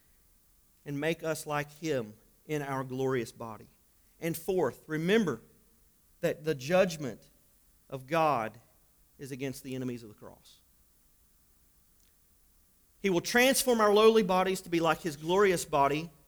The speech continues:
by the power that enables him even to subject all things to himself. That's king. That's Lord. That's judgment. Remember, judgment is coming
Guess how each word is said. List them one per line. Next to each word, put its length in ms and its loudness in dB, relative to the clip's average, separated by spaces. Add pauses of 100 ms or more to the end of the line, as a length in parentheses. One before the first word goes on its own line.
(540)
by 760 8 (640)
the 120 -2
power 840 6 (320)
that 180 6
enables 560 4
him 380 -6 (580)
even 540 6
to 180 -2
subject 640 0 (140)
all 300 10
things 420 -2
to 100 -10
himself. 520 -12
That's 200 -2
king. 560 0 (180)
That's 220 -4
Lord. 520 8 (180)
That's 260 -2
judgment. 720 4 (720)
Remember, 500 8
judgment 720 8
is 160 0
coming 640 0